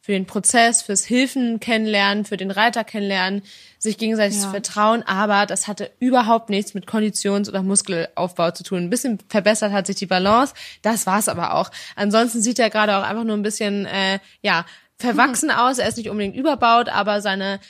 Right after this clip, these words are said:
Speaker 1: Beinchen sind immer noch ein bisschen zu kurz für den Körper, die Hufe zu groß für den Körper und, äh, der Weidebauch ist auch ziemlich beachtlich und dementsprechend, ähm,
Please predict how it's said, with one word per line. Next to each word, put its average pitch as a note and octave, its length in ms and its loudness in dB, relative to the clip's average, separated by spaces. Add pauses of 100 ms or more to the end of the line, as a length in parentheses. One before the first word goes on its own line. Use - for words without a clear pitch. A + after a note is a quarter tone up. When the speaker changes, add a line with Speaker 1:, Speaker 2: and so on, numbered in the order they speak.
(120)
Speaker 1:
Beinchen C4+ 380 2
sind G#3+ 120 -6
immer A#3 140 -2
noch A3+ 120 0
ein A3+ 60 -4
bisschen A3+ 220 -6
zu - 80 -10
kurz A3+ 220 -4
für - 100 -14
den F#3+ 160 -4
Körper, F4+ 460 2
die C4+ 80 -2
Hufe D4 280 -2
zu C#4+ 120 -6
groß C4+ 300 -2
für C#4+ 100 -2
den C#4 100 -4
Körper C4 540 2
und, A3 240 -4
äh, G3+ 200 0
der F#3+ 180 -2
Weidebauch G#3+ 520 0
ist A3 180 -12
auch - 160 -2
ziemlich D4+ 360 0
beachtlich A#3+ 580 2 (300)
und A3+ 260 0
dementsprechend, G#3+ 760 -2
ähm, G3+ 300 -2